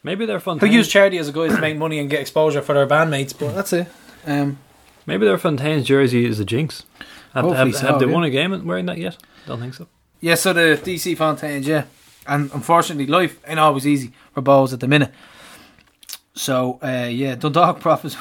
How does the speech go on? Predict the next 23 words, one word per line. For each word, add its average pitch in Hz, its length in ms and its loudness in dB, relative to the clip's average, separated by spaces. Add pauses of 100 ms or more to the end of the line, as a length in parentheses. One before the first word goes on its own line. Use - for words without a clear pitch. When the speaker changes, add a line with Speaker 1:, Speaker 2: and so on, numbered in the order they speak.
Speaker 2:
well. 170 160 0
<laughs> - 40 -8
This 139 200 -6
is - 160 -6
just - 220 -8
a 127 60 -12
fucking 117 420 -6
meltdown 127 500 -6
everywhere, 131 440 -10
isn't 156 240 -4
it? 135 140 0 (1400)
Brilliant. 156 500 2 (840)
Speaker 1:
Dundalk's 160 480 0
goalkeeping 139 680 0
problem, 120 340 -2
Gareth. 104 200 -6
Imagine 285 320 0
having 156 200 -2
go-, 117 300 0
having 110 180 -12
a 101 60 -10
goalkeeping 107 640 -4
problem 92 280 -16